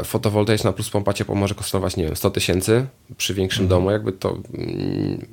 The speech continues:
Speaker 1: myślę, że to jest realny koszt. E, jeżeli ro-, robimy to na kredyt oprocentowany na, na takich warunkach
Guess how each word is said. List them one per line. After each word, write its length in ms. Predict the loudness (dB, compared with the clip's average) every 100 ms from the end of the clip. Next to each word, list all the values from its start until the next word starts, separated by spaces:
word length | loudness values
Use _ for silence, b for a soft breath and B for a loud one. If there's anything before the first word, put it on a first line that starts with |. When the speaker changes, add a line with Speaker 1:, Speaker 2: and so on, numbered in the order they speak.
| -10
Speaker 1:
myślę, 260 | -4 -2 -2
że 40 | -2
to 60 |
jest 100 | 0
realny 340 | 4 4 4 2
koszt. 380 | 2 2 0 -12 B B B B -4
E, 120 | 2
jeżeli 320 | 4 8 8
ro-, 120 | 8 4 -4 2
robimy 320 | 4 6 6
to 80 | 6
na 100 | 6
kredyt 460 | 6 8 6 4
oprocentowany 1120 | 2 0 0 0 2 2 2 4 6 6 4
na, 220 | 6 4 4 0 -2 0
na 160 | 0
takich 260 | 0 -2 4
warunkach 260 | 4 4